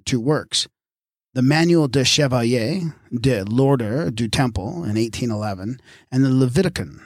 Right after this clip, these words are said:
in eighteen thirty-one, together with a version of the Gospel of Saint John differing from the Vulgate. These books, which appear to have been printed only for private circulation amongst the members and are now extremely rare,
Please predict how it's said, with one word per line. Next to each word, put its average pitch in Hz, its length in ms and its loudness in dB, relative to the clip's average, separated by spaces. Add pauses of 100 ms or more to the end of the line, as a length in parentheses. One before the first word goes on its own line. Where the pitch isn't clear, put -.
(120)
in 95 220 -10
eighteen 110 360 -2
thirty-one, 104 640 -4 (440)
together 151 340 2
with 139 140 4
a 131 60 2
version 127 360 2
of 113 80 -2
the 123 60 2
Gospel 110 500 -2
of 101 100 -8
Saint 107 360 -4
John 127 420 0
differing 104 480 -2
from 101 200 -10
the 101 80 -6
Vulgate. 123 580 -2 (640)
These 127 180 0
books, 147 460 0
which 139 160 0
appear 127 300 0
to 135 100 0
have 120 100 2
been 117 180 -2
printed 135 420 0
only 120 280 0
for 110 200 -8
private 117 440 0
circulation 117 720 -2
amongst 120 460 0
the 127 80 -2
members 123 580 -2
and 139 160 4
are 123 120 2
now 123 240 0
extremely 110 500 0
rare, 113 440 0